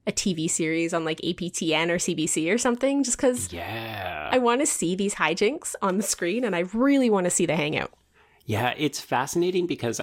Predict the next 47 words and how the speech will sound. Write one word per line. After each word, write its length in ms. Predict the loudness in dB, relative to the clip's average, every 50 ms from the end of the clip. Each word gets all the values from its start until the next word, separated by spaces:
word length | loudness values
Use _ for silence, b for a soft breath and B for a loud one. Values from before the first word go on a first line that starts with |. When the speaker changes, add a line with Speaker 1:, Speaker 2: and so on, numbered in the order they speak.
| -2
Speaker 2:
as 380 | 0 0 2 2 0 -2 -4 -6 -6 -6
a 80 | -6
kid, 440 | -6 -8 -10 -6 -2 -2 -2 -2 -2 -4
I 120 | -2 -2 -2
used 340 | -2 -2 -2 -2 -2 -2
to 80 | -2 -4
read 400 | -2 0 0 0 0 0 -2 -4
this 160 | -4 -4 -2
series. 640 | -2 -2 -2 -2 -2 -4 -4 -4 -4 -4 -4 -4 -2
It 140 | -2 -2 -2
was 220 | 0 -2 -2 -4
presented 600 | -4 -4 -4 -2 -2 0 -2 -2 -2 -2 -4 -4 -2
by 240 | -2 -2 -2 -2 -2 -4
Alfred 300 | -4 -4 -4 -6 -6 -6
Hitchcock. 500 | -6 -6 -6 -6 -4 -4 -6 -6 -6 -6
I 20 |
think 200 | -6 -4 -6 -6
that 160 | -4 -6 -6
was 160 | -6 -6 -6
the 80 | -6 -8
hook 340 | -8 -6 -6 -8 -8 -6 -6
to 100 | -6 -4
get 160 | -4 -4 -6
people 320 | -6 -6 -6 -4 -4 -4
invested 500 | -4 -4 -4 -4 -4 -4 -4 -4 -4 -2
in 140 | -2 0 0
it. 160 | 0 -2 -4 B B B B B B
But 100 | -6 -4
it 60 | -4 -4
was 120 | -4 -4
called 220 | -4 -4 -4 -4
The 80 | -6 -8
Three 300 | -8 -4 -2 0 0 0
Investigators, 920 | 0 0 -2 -4 -4 -4 -4 -4 -4 -4 -4 -4 -4 -4 -4 -4 -6 -8 -8 -8
very 520 | -8 -4 -2 0 0 2 2 2 2 0
similar 480 | 0 0 -2 -2 0 -2 -2 -2 -4 -4
to 280 | -4 -4 -4 -4 -4
this 360 | -4 -2 -2 -2 -2 -2 -2
in 200 | -2 -2 -2 -2 0
that 300 | 0 0 0 -2 -2 -4
it's, 160 | -8 -8 -6
like, 260 | -4 -4 -4 -6 -8 -14 _ _ _ _
three 120 | 0 0 0
best 240 | 0 0 -2 -2 -2
friends. 420 | -2 -2 0 0 0 0 0 -2 -2
They 160 | -4 -4 -4
solve 640 | -4 -4 -2 -2 0 0 0 -2 -2 -4 -6 -8